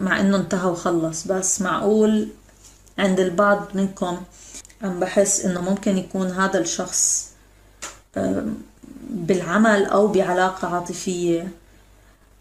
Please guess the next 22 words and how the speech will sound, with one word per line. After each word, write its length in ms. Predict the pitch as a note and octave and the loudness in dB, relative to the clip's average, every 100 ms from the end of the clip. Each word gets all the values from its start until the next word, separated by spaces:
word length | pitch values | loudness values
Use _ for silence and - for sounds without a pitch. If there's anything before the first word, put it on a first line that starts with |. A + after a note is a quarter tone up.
| - | 2
أو 120 | G3 | 4
بحياتك 640 | G3 G3 F#3+ F#3+ G3 G#3 | 4 2 2 2 2 0
الاجتماعية، 760 | F3+ F3+ - F3+ F3 E3+ E3+ E3 | -2 -2 -2 -4 -2 -2 0 0
شخص 360 | - A#3 - A3+ | 0 -2 0 0
عم 140 | G3+ | 0
بيستغلك، 760 | E3+ - F#3 F3+ F3 E3 E3 F#3 | 0 0 0 2 0 -2 -4 -4
مركز 580 | E3+ G#3 G#3 G#3+ F3 | 2 2 2 0 0
عليك، 480 | E3+ E3+ E3+ E3 - | 0 0 0 -2 -4
يعني 220 | E3+ F3 | -6 -4
في 200 | F#3 A3 | -4 -2
علاقة 680 | G#3+ G3 G3+ G3+ - F#3+ F#3 | 2 2 2 0 -2 0 0
قاسية 600 | - G3 G3 - E3+ D#3+ D#3+ - _ _ _ _ _ - | 0 0 0 -2 -2 -4 -6 -16 _ _ _ _ _ -2
بينك 420 | F3+ F#3+ F#3 - | 2 2 2 -2
وبينه. 420 | E3 E3+ E3+ D#3+ D#3+ - _ _ _ _ _ _ _ _ _ _ _ _ _ _ _ G3+ | -2 0 0 -4 -6 -14 _ _ _ _ _ _ _ _ _ _ _ _ _ _ _ -4
ممكن 400 | E3 G#3 G#3 G3 | 0 0 2 0
يكون 280 | G3 G#3+ | 2 0
أحد 260 | G#3 - G#3 | 0 0 -2
أفراد 400 | G3+ - F#3+ F3+ | -2 0 0 0
العيلة، 420 | F3+ F3 F3 E3 | 0 0 -2 -2
شخص 320 | E3 A3+ - | -2 -2 0
أكبر 380 | A#3+ B3 G#3 F#3 | 0 0 2 2
منك 340 | E3+ E3 E3 | 2 -2 -4